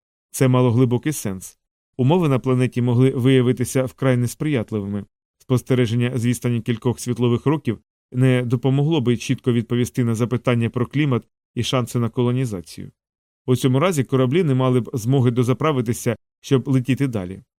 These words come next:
А відвідавши спочатку N H п'ятсот п'ятдесят вісім J два і поповнивши запаси палива,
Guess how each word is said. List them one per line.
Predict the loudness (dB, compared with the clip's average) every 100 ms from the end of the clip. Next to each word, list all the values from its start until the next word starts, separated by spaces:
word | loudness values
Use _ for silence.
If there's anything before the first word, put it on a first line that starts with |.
| _ _ _ _ _ _ _ _
А | 2
відвідавши | 4 4 2 2 2 -2
спочатку | -2 0 0 0 -4 -4 _ _
N | -4 -2 0
H | 0 -2 _ _ _
п'ятсот | 0 2 0 0
п'ятдесят | -2 0 -2 -2
вісім | -4 -2 0
J | 0
два | 0 0 -2 -6 _ _
і | 2 4 4
поповнивши | 0 0 0 0 0 -2
запаси | -2 -2 -2 -2
палива, | -2 0 0 -2